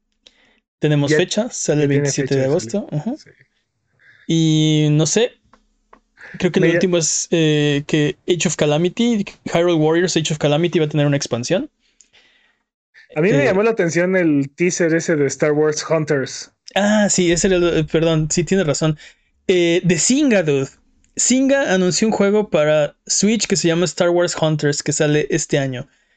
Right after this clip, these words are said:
Speaker 1: Que se supone que es un, eh, f-, eh, first person shooter,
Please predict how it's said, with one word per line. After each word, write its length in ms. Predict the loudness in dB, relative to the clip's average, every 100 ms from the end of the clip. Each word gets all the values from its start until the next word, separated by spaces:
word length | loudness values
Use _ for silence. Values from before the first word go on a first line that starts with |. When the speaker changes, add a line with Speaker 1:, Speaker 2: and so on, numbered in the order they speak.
| _ -2
Speaker 1:
Que 100 | 0
se 100 | 2
supone 320 | 2 0 0
que 100 | -2
es 160 | 0
un, 340 | 0 0 0 0
eh, 540 | 0 0 2 0 0 -2
f-, 300 | -6 -14 -6 0 0 0
eh, 40 |
first 260 | -2 -2 0
person 240 | 0 0
shooter, 640 | 0 0 2 2 0 -2